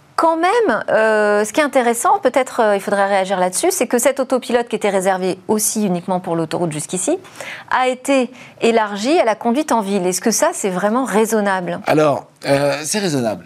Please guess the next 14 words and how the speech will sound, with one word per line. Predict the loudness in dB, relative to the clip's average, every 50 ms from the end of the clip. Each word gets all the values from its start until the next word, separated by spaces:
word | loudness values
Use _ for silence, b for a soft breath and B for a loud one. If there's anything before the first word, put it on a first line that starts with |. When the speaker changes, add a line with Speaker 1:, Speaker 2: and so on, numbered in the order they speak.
| -10 -8
Speaker 2:
Je | -4 -2 0 0
ne | 0
sais | 0 0 2
pas, | 2 4 4 4 2
les, | 0 0 2 4 4 4 4 4 2
les | 2 2 2 2
six | 2 0 0
cents | 0 0 0
taxis | 2 0 0 0 0 0 0
Waymo, | 2 2 2 2 2 2 2 2 2 0 -2 -4 -4 0
euh, | 2 4 4
ils | 4 4
roulent | 4 4 4 4 4 4
en, | 2